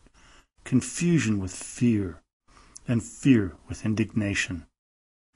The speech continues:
At that point, Khrushchev's voice rang out. "All that, of course,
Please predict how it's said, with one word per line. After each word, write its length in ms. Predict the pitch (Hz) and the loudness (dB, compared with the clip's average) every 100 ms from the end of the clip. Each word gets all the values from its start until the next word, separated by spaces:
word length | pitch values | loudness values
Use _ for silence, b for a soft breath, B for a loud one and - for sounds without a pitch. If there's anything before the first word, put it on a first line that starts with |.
| B B B | B B B
At 160 | 117 - | -6 -2
that 240 | 131 135 | -2 -2
point, 440 | - 131 131 135 - - - | -2 0 0 -2 -14 -20 -18
Khrushchev's 640 | - - 135 - 147 - - | -8 -2 0 2 2 2 -4
voice 440 | - 127 120 - | 0 0 0 -2
rang 200 | 117 113 | -2 -2
out. 240 | 107 98 - _ b b b b b _ - | -2 -6 -12 _ b b b b b _ 8
"All 160 | 202 | 10
that, 200 | 131 127 | 12 12
of 140 | 110 - | 10 4
course, 560 | - 123 104 - - | 4 6 6 2 -6